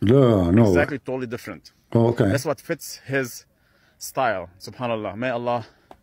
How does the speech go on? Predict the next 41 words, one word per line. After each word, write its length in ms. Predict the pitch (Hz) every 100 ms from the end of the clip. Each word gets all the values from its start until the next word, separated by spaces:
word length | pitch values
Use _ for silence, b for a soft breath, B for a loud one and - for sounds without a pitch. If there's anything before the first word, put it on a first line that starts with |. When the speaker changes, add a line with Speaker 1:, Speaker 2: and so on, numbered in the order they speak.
| - B B B
Speaker 1:
What 120 | 131 135
is 140 | 127
funny, 240 | 180 180
they 120 | 127 139
keep 180 | 160
saying, 220 | - 165 139
"Subhanallah, 540 | 135 127 123 104 95 -
Subhanallah, 600 | 110 120 104 95 90 95
Subhanallah." 540 | - 110 120 101 98 127
I 100 | 175
mean, 160 | 208
the 120 | 190
guy, 400 | 170 196 190 190 B B B
you 120 | 185
are 140 | 185
smearing 500 | 180 - 196 196 185
the 120 | 165 147
guy, 280 | 139 135
you 180 | 139 160
are 100 | 170
exposing 580 | 165 - 185 185 170 165
the 120 | 151
guy, 340 | 135 135 135 143
you 200 | 151 175
are, 380 | 165 156 139 B B B
uh, 120 | 139 143
making 460 | 170 185 180 147
public 440 | 156 180 185 180 175
speech 360 | - 185 180
against 320 | 175 170 170
the 100 | 151
guy, 300 | 156 180 185 190
and 120 | 180
you 80 | 180
are 120 | 185 185
saying, 300 | 170 190 185
"Subhanallah"? 920 | 175 180 160 202 196 196 202 254 294 - _ _ _ _ _ _ _ _ _ _ -
You 80 | 208
are 100 | 214
religious, 500 | 202 175 143 127 120
brother. 440 | 135 131 156 151